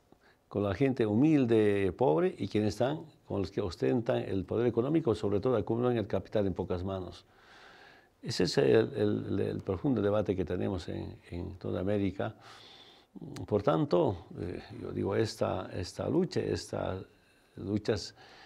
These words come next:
de reivindicación de cambios van a continuar, porque el sistema capitalista nunca va a resolver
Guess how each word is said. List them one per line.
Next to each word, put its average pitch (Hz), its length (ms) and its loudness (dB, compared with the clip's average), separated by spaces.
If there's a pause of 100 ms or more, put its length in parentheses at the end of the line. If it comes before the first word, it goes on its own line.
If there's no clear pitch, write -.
(260)
de - 560 -8
reivindicación 95 720 0
de 98 100 2
cambios 101 520 0 (160)
van 127 200 -2
a 156 80 2
continuar, 156 560 -2 (1040)
porque 101 680 -2
el 95 120 -4
sistema 143 400 0
capitalista 120 540 2
nunca 147 280 2
va 120 100 6
a 113 40 4
resolver 113 680 4